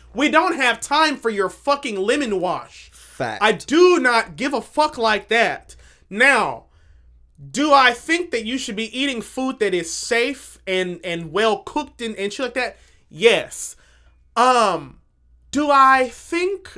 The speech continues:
Speaker 1: like a lot of you monkeys do on Twitter, that if it is not soaked in all of these products for three hours,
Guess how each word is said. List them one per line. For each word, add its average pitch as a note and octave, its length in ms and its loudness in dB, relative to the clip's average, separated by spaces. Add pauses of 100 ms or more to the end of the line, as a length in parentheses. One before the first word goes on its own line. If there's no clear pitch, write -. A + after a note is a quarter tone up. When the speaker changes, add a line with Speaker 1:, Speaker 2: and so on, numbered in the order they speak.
(120)
Speaker 1:
like A3+ 400 -2
a F#3+ 100 -2
lot A3 220 0
of A#3 100 -4
you A3+ 120 -6
monkeys G#3+ 560 -4
do A3+ 260 -6
on F#3+ 280 -6 (100)
Twitter, C4 480 -4 (580)
that G3+ 520 2 (340)
if A#3 200 0
it B3+ 120 -2
is G#3+ 280 -4
not G#3+ 520 -2
soaked - 800 -2
in G#3 160 -2
all G#3+ 240 2
of G3+ 80 -4
these G3+ 260 -10 (100)
products A3+ 760 0
for A3 180 -6
three A3 360 -6
hours, G#3 480 2